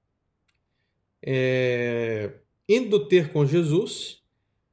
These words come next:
viram o endemoniado, o que tivera a legião, assentado, vestido em perfeito juízo, e temeram. Então você percebe, meu amado irmão, que o termo legião,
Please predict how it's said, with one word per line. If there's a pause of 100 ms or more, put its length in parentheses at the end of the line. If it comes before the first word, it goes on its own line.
viram
o
endemoniado, (180)
o
que
tivera
a
legião, (420)
assentado,
vestido
em
perfeito
juízo, (320)
e
temeram. (880)
Então
você
percebe,
meu
amado
irmão,
que
o
termo
legião,